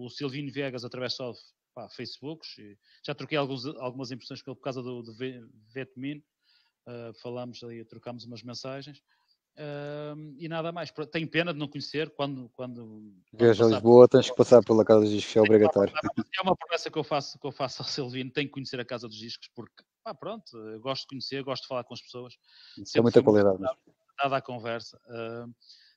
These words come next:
Speaker 1: pá, e quanto à Ornáqua, eu estou cá mais no norte, a Ornáqua é bem mais perto de mim,
Speaker 2: Sim.
Speaker 1: uh, tenho passado lá alguns tempos, uh, vou lá passando, pá, dou muito bem com o Francisco, conheço o Francisco há vários anos.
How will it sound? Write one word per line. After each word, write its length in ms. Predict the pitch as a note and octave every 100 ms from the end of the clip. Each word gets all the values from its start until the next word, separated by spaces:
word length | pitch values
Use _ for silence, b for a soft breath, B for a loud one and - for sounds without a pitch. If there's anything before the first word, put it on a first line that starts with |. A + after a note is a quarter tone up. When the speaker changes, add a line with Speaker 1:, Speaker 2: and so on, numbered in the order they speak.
| _
Speaker 1:
pá, 180 | G3+ D3
e 60 |
quanto 300 | C#3+ G3 F#3+
à 20 | G3+
Ornáqua, 640 | G3+ G3+ E3 - A2+ A2+
eu 100 | C#3+
estou 180 | C#3+ D#3+
cá 160 | D3 E3
mais 240 | E3+ D#3+
no 100 | D#3+
norte, 560 | D#3 D3+ D#3+ - - C#3+
a 100 | C3
Ornáqua 400 | A#2+ C#3+ C#3 C#3+
é 80 | C3
bem 140 | C#3
mais 200 | C3+ B2+
perto 340 | - C3+ B2 -
de 60 | A#2
mim, 280 | B2 C3 _ _ _ _ _ _ C3
Speaker 2:
Sim. 220 | B2 G2+
Speaker 1:
uh, 40 |
tenho 240 | B2+ D#3+ C#3+ _
passado 160 | - C#3
lá 60 | C3
alguns 320 | C3+ C3 -
tempos, 340 | B2+ C3+ - -
uh, 140 | A#2 A2+
vou 160 | B2
lá 140 | B2+ A#2+
passando, 880 | B2 - B2 C3 C3 C3+ B2+ B2+ -
pá, 300 | B2+ A2 - _ _ _
dou 180 | A#2 C#3
muito 320 | C#3 C#3 C3+
bem 140 | B2+
com 60 | A#2+
o 40 |
Francisco, 420 | C3 A#2 - B2+ -
conheço 180 | A#2
o 20 | -
Francisco 320 | A#2 - A#2
há 40 |
vários 260 | A2+ A2 A#2+
anos. 180 | A#2